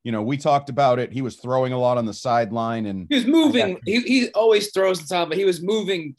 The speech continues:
Speaker 2: differently. Like, he was fixing his shoulder pads. He was, like, using his arms. Like, he was, like you said in the press box, making sure his, his entire body was still, like, intact.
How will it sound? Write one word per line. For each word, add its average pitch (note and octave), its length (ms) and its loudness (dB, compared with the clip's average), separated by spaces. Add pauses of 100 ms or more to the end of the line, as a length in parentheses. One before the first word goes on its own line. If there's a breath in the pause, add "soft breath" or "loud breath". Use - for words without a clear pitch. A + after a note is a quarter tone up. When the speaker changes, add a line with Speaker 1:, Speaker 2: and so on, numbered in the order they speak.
Speaker 2:
differently. A2 380 -4
Like, G#2+ 160 -14
he C#3 80 -2
was C3 100 -2
fixing F3+ 300 -6
his E3 100 -2
shoulder E3+ 320 2
pads. - 380 -8
He C3+ 120 -6
was, C3+ 200 -4
like, B2 200 -4 (320 loud breath)
using E3 300 -2
his E3+ 140 2
arms. C#3 320 2
Like, D#3+ 100 -4
he G3+ 60 0
was, E3+ 280 -4
like F#3 180 -2
you G3+ 100 -6
said G3+ 140 0
in E3+ 80 -6
the D3 60 -6
press D#3+ 280 -4
box, - 140 -16
making G3 240 -4
sure F#3+ 140 -2
his, D3+ 300 -4
his D#3 140 -10
entire D#3+ 320 -2
body C#3 400 0
was A#2 160 -10
still, C3 240 -6
like, A#2 220 -8
intact. - 520 -12